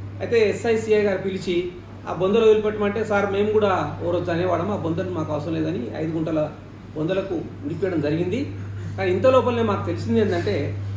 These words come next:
ఒక ముకరాల విఠోబా అని, ఆమె పేరు విఠోబా కాదు, ఆమె భర్త పేరు రామశాస్త్రి, మా దగ్గర ఓటర్ లిస్ట్ ఉంది, అది కూడా మీకు చూపిస్తా. ఆమె ఏంటంటే ఓఆర్సీ తెచ్చుకుంది, మాకు తెలియదు, మా పిటిషన్ పెండింగ్ ఉంది.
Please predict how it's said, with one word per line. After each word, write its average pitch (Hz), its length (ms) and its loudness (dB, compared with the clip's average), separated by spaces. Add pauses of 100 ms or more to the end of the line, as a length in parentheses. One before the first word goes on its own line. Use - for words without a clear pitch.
(160)
ఒక 202 180 2
ముకరాల 220 480 0
విఠోబా 208 440 2
అని, 175 280 2
ఆమె 160 180 -2
పేరు 170 200 -2
విఠోబా 175 500 0
కాదు, 156 340 -2 (180)
ఆమె 170 120 -4
భర్త 160 400 -4
పేరు 202 120 -2
రామశాస్త్రి, 165 680 -4
మా 175 120 -6
దగ్గర 160 180 -4
ఓటర్ 170 220 0
లిస్ట్ 180 220 -2
ఉంది, 165 260 0 (380)
అది 151 120 0
కూడా 196 140 4
మీకు 175 260 -2
చూపిస్తా. 180 480 -4 (500)
ఆమె 208 200 4
ఏంటంటే 220 440 2
ఓఆర్సీ 226 500 4
తెచ్చుకుంది, 196 400 0 (880)
మాకు 196 220 -2
తెలియదు, 233 280 2
మా 233 280 0
పిటిషన్ 277 520 2
పెండింగ్ 262 300 8
ఉంది. 185 300 4